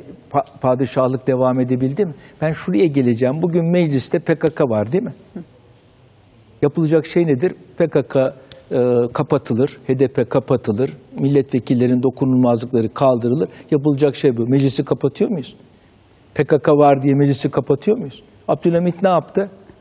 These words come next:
Speaker 1: Yani arkadaşlarımızın söylediğine
Speaker 2: Şimdi o
Speaker 1: göre.
Speaker 2: kişiler seçilmiş, e, kişiler. Tamam,
Speaker 1: E, onlar da
Speaker 2: eleştirebilirsiniz.
Speaker 1: seçilmişti meclisteki şeyler falan. Ben onları savunmuyorum.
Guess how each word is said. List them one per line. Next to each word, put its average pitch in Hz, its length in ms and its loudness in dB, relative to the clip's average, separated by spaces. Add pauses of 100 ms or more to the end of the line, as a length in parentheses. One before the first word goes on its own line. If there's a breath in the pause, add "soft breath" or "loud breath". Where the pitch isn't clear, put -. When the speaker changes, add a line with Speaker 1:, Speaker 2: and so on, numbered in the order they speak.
(140)
Speaker 1:
Yani 131 180 0
arkadaşlarımızın 127 800 0
söylediğine 123 460 0
Speaker 2:
Şimdi 120 140 2
o 120 40 0
Speaker 1:
göre. 143 120 0
Speaker 2:
kişiler 311 460 -2
seçilmiş, 285 680 -2
e, 180 200 -4
kişiler. 175 440 -4
Tamam, 214 180 -2
Speaker 1:
E, - 100 0
onlar 151 40 4
da 151 100 4
Speaker 2:
eleştirebilirsiniz. 175 500 2
Speaker 1:
seçilmişti 156 500 0
meclisteki 143 640 0
şeyler 139 400 2
falan. 135 340 0
Ben 139 100 4
onları 139 340 2
savunmuyorum. 139 680 2